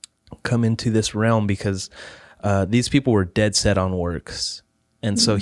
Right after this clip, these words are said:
Speaker 1: he's, I think what he's saying can be true though. It's like, if they received it, right, which they did, but then they still went on with the whole works thing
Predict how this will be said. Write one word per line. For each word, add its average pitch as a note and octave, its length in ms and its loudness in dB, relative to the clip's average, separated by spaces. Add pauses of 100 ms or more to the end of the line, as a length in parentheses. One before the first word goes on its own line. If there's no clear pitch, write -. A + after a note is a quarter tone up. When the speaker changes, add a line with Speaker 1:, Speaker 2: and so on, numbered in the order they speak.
Speaker 1:
he's, C3+ 360 0 (120)
I A#2 160 0
think C#3+ 260 -2
what A2+ 300 0
he's A#2 260 -2
saying A2+ 640 0 (440)
can A#2 180 0
be G#2 120 2
true C3 340 0
though. F#2 180 2
It's F2+ 120 -4
like, F#2+ 160 -4 (220)
if - 160 -6
they G#2+ 120 2
received B2+ 600 0
it, F#2+ 240 2 (100)
right, G2 240 2
which G#2+ 220 -4
they G2 120 0
did, G#2+ 240 0
but G2+ 140 0
then G#2+ 220 0 (280)
they A2+ 120 2
still B2 400 2
went A#2+ 240 0
on A#2 240 2
with G#2+ 100 -2
the A2+ 100 2
whole G#2+ 240 0
works A#2 440 0
thing F#2 380 -8